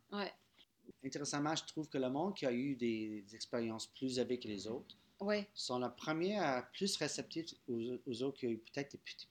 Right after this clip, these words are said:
Speaker 2: plus petites expériences. Et le
Speaker 1: Oui.
Speaker 2: monde qui a eu les petites expériences, c'est qu'ils sont plus durs. « Oh, moi, j'étais quelque chose de plus dur que l'autre. » Souvent, c'est le monde qui a passé le moins de temps dans les mondes très difficiles.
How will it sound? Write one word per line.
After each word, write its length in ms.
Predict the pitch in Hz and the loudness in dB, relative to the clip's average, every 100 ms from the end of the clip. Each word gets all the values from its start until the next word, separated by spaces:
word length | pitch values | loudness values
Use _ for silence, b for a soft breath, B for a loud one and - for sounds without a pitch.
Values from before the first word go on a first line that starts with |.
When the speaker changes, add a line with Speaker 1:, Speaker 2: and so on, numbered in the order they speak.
| - | -10
Speaker 2:
plus 140 | 165 | -10
petites 420 | - 135 - 202 131 | -8 -6 -2 -2 -2
expériences. 680 | - 113 107 104 107 - _ _ _ _ _ _ _ | -2 -2 -2 -2 -6 -12 _ _ _ _ _ _ _
Et 80 | 135 | 6
le 60 | |
Speaker 1:
Oui. 60 | 226 | 8
Speaker 2:
monde 200 | 175 208 | 10 10
qui 100 | 208 | 8
a 40 | 165 | 6
eu 60 | 139 | 6
les 80 | |
petites 340 | 123 - - - | 2 -2 -4 -4
expériences, 760 | - - 123 120 127 147 - - _ _ _ | -2 2 4 4 2 0 -4 -10 _ _ _
c'est 200 | - 123 113 | -2 0 0
qu'ils 120 | - | -2
sont 220 | - 117 | -2 -2
plus 220 | - 143 | -2 -4
durs. « 180 | 123 147 147 | 0 2 6
Oh, 160 | 160 | 6
moi, 100 | 147 | 6
j'étais 240 | 143 - 107 | 2 0 -4
quelque 260 | - 143 - | -2 0 0
chose 200 | 135 - | 0 -4
de 60 | |
plus 120 | - | -10
dur 240 | 117 147 139 | -4 -2 0
que 80 | 131 | 2
l'autre. » 280 | 120 135 139 | 2 2 -2
Souvent, 260 | 143 139 165 | -4 -2 -2
c'est 100 | 131 | 0
le 60 | |
monde 200 | 120 131 | 2 0
qui 200 | 135 113 | 0 -2
a 60 | 104 101 - _ | -2 -6 -16 _
passé 240 | 123 117 113 | -4 -2 -2
le 80 | |
moins 240 | 104 107 113 | -2 0 -2
de 60 | |
temps 180 | 110 113 | -2 -4
dans 100 | 104 | -2
les 80 | 98 | -4
mondes 280 | 98 98 98 - | -4 -6 -8 -6
très 180 | - 92 | -4 -4
difficiles. 380 | 87 - 73 | -4 -10 -10